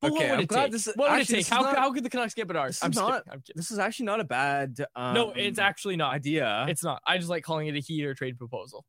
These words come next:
Speaker 2: Let me see here.
Speaker 1: Yep, take your
Speaker 2: Uh,
Speaker 1: time.
Speaker 2: I'm, I'm looking it over again just to fully process it.
Speaker 1: Yeah, take your time, because I should actually, um, update.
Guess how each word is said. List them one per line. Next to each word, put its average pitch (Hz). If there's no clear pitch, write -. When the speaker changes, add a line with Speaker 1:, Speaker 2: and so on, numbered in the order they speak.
Speaker 2:
Let 165
me 175
see 117
here. 90
Speaker 1:
Yep, -
take 196
your 131
Speaker 2:
Uh, 131
Speaker 1:
time. 156
Speaker 2:
I'm, 139
I'm 135
looking 139
it 123
over 117
again 98
just -
to 107
fully 117
process 104
it. -
Speaker 1:
Yeah, 262
take 269
your -
time, 190
because 190
I 180
should 190
actually, 175
um, 127
update. 165